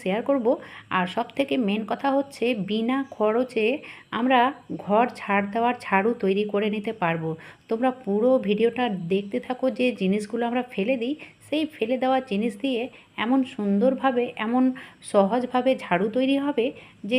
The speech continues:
তোমরা দেখে অবাক হবে আর সঙ্গে সঙ্গে করতে লাগবে, আমার গ্যারান্টি।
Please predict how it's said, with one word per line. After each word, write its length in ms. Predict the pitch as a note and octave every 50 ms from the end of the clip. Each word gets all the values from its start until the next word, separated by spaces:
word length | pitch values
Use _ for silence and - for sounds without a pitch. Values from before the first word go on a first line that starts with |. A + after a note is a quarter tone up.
| B3+ B3+ -
তোমরা 200 | A3 A3+ B3 B3 G3+ G3+
দেখে 220 | G3+ G#3 G#3 B3+ B3 - - G3+ F#3+
অবাক 240 | F#3+ G3+ A3+ A#3+ - - C4+
হবে 180 | C4+ A3+ A3+ B3 - - A3
আর 60 | G#3+ G#3 -
সঙ্গে 240 | - F#3+ G3 G3 A3+ G#3 -
সঙ্গে 200 | G3 G3 G#3 A#3 G#3 -
করতে 280 | - F#3+ F#3 - - A#3 A3+
লাগবে, 220 | G#3 F#3 F#3 F#3+ G#3 G#3 G3+ G3
আমার 180 | F#3+ G3 G#3 G#3+ F#3+
গ্যারান্টি। 360 | F#3 F3+ F#3 F3 F3 E3 E3